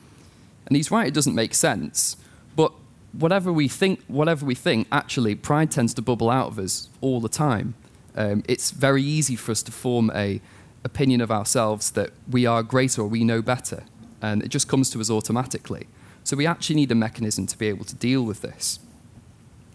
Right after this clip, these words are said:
So <clears throat> how does pride actually damage us? What's the problem? First of all, um, first, the first way it damages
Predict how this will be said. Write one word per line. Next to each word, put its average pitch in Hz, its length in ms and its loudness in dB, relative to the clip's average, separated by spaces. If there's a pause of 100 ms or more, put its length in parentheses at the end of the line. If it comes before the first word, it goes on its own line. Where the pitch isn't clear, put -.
(640)
So 156 300 2 (140)
<clears throat> - 320 -2
how 214 180 2
does 226 120 2
pride 120 220 4
actually 117 240 0
damage 127 320 2
us? 98 180 -4
What's - 160 0
the 143 80 -2
problem? 107 420 -2 (1300)
First 190 300 0
of 131 120 -2
all, 104 200 0 (600)
um, 113 360 2 (500)
first, 180 360 0
the 135 60 0
first 165 320 2
way 127 200 2
it - 100 -6
damages 120 640 2